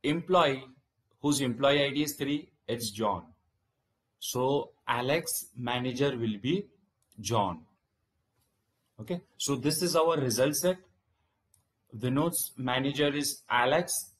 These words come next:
Alex manager is John. So what I have done over here is to make your visualization simple,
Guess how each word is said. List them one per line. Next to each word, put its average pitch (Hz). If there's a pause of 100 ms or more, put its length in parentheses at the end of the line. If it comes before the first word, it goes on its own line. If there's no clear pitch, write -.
(220)
Alex 139
manager 135
is 147 (140)
John. 107 (3000)
So -
what 175
I 214
have 208
done 175
over 170
here 165
is 123 (380)
to 165 (480)
make 147
your 165
visualization 143
simple, 127